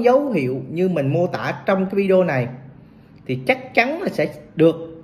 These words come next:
đất đai, tài sản và tiền bạc. Ha, dấu hiệu đó là dấu hiệu như thế nào thì mời, mời mọi người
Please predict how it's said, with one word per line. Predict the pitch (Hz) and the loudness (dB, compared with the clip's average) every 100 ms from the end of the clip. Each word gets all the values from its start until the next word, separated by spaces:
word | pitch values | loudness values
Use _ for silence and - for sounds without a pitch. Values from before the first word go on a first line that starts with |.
| - - - - | -20 -20 -20 -8
đất | 196 233 - | -4 -4 -2
đai, | 180 170 170 | 0 0 -2
tài | 139 131 | -2 0
sản | 131 120 139 | -2 -4 -4
và | |
tiền | - 120 107 | -4 -4 -4
bạc. | 98 - - - - - - - - - - _ - - - - - | -8 -10 -18 -20 -20 -20 -20 -20 -20 -20 -20 _ -20 -20 -20 -20 -10
Ha, | 156 160 - - | -4 -4 -8 -10
dấu | - 233 285 | 2 4 4
hiệu | 151 131 | 0 0
đó | 180 | 2
là | 214 | 2
dấu | 160 208 | 0 2
hiệu | 135 | 2
như | 147 | 0
thế | 202 | 0
nào | 180 131 131 - - - | 0 -2 -4 -10 -20 -10
thì | 139 | -2
mời, | 131 | 2
mời | 131 135 143 | 4 6 6
mọi | 143 139 | 4 -2
người | 139 131 | 0 0